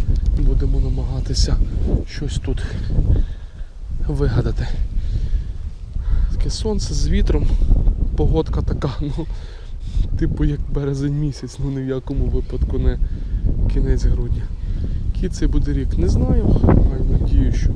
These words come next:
все буде добре. Бог благословить наших і військових, і керуючих, головнокомандуючих, щоб приймали мудре рішення. В свою чергу будемо намагатися якось допомагати З С У, українській армії.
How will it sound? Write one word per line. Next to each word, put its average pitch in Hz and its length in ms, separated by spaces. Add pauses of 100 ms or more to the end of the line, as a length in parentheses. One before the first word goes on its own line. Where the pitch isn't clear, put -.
(920)
все - 280
буде - 240
добре. 196 380 (1160)
Бог 135 140
благословить 127 640
наших - 380
і - 40
військових, - 600
і 127 80 (1300)
керуючих, - 460
головнокомандуючих, 127 1040
щоб - 160 (540)
приймали 120 400
мудре 160 300
рішення. - 380 (1040)
В - 40
свою 123 260
чергу 131 320
будемо 127 280
намагатися 120 640 (320)
якось - 260
допомагати 117 580
З - 60
С - 180
У, - 40
українській - 460
армії. 143 280